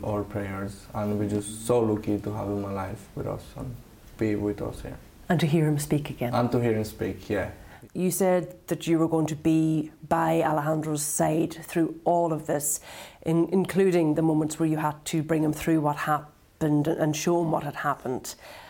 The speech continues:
Speaker 2: How was that?
Speaker 1: Yeah, I, w-, I was with him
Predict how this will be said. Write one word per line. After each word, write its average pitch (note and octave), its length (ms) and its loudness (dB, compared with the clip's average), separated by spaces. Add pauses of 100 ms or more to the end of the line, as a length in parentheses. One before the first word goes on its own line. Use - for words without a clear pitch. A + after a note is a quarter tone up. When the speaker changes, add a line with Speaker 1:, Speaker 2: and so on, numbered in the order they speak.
(120)
Speaker 2:
How F3 280 2
was D3+ 260 0
that? - 400 -8 (180)
Speaker 1:
Yeah, A2 260 0
I, A2 60 4
w-, A#2 180 4
I A#2 80 4
was B2+ 380 2
with A2 160 2
him G#2+ 280 0